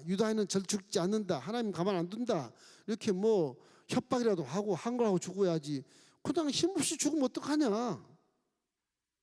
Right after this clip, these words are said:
"네가 유대인 왕이라며. 한번 나와. 너를 한번 내려와서 구원해봐." 이렇게 막 조롱을 막 하는 거예요. 그때 이제 오르편 강도가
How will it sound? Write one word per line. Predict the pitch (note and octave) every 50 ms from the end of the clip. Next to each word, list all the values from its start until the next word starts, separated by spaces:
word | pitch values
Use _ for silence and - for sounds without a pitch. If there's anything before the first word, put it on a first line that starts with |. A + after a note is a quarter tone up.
| _ _ _ _ _ _ _ _ _ _ _ _ _ _ _ _ _ _ _ _ _ _ -
"네가 | B3+ C4+ A#3+
유대인 | G#3+ A3 B3 D4 D4+ D4+ C#4+
왕이라며. | A3+ D3+ D#3+ G3+ B3 C#4 E4+ F4 E4 D4+ G#3 F3 E3+ G#3 A#3+ A3+ D3 A2 F#2 - _ _ _ _ _ _ _ _ _ _ _ _ _ _ -
한번 | C#4 C#4 C#4+ B3 F#3 D#3+
나와. | C3+ C#3 F#3+ A3 A#3+ A3 D3+ A2 - - _ _ _ _
너를 | - A3 A#3+ A#3+
한번 | A#3+ A#3+ G#3+ F3+ - - - F3
내려와서 | F#3 G3 A3 A#3 G#3 F3 - E3+
구원해봐." | - - - B3 D4 C4 F#3 C#3 - - - - - D3 D3+ - _ _ _ _ _ _ _ _ _ _ _
이렇게 | - - E3+
막 | D3+ D3+ C#3 -
조롱을 | - C#3+ E3 F3 D#3 C#3+ C3 B2
막 | A2+ A2+ A#2 A2 - - - - - _
하는 | - - - - G3+ E3+ C3
거예요. | - - D#2 C#2 C#2 - - - _ _ _ _ _ _ _ _ _ _ _ _ _ _ _ _ _ _ _ _ _ _ _ _ _ _ _ _ _ - _ -
그때 | - F3 - - - G3+
이제 | G3+ G3 E3+
오르편 | D3+ D3+ E3 E3+ E3 - F#3 F3 E3 C#3+
강도가 | D3 C3 B2+ C3 B2+ C3 B2+ C#3+ D#3 E3 F3 F#3